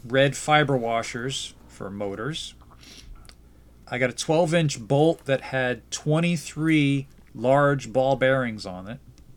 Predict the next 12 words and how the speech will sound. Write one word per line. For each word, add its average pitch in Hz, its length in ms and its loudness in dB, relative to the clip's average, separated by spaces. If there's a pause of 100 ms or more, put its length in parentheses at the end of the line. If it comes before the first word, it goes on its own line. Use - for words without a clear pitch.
And 113 120 -6
the 107 40 -6
ball 131 200 4
bearings 127 400 0
were, 117 100 -6
like, 113 240 -2
from, - 320 -14
like, 110 220 -6
an 101 240 -6
inch 127 320 -4
to, 120 180 -6
like, 107 200 -4